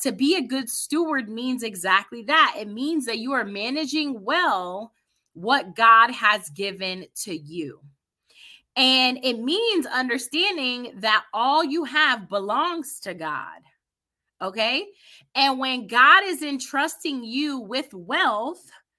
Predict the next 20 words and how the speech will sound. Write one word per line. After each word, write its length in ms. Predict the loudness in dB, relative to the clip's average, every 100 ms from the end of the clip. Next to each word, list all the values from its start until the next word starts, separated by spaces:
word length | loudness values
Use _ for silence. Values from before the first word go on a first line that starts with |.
| _ _ _ _
you 420 | -12 -2 0 2 2
become 520 | 0 0 -4 -2 -2
responsible 920 | -4 -4 -2 2 2 0 -6 -6 -8
to 200 | -6 -8 -8
oversee 1040 | -4 -4 -4 -4 -4 -4 -2 -2 -2 -6 -12
how 320 | -2 4 4 2
it 160 | -8
gets 340 | -4 -4 -6 -12
used. 800 | -8 -6 -6 -10 _ -18 -18 _ _ _ _ _ _ _
So 220 | -6 0
a 140 | 2 2
lot 260 | 6 6 4
of 80 | 2
us 240 | -2 -2
want 480 | -8 -4 0 0 -2
wealth, 440 | -2 -2 -2 -6 -6
right? 360 | -2 0 -2
But 220 | -10 -10
we're 300 | -6 -4 -2
not 460 | 0 2 4 2 0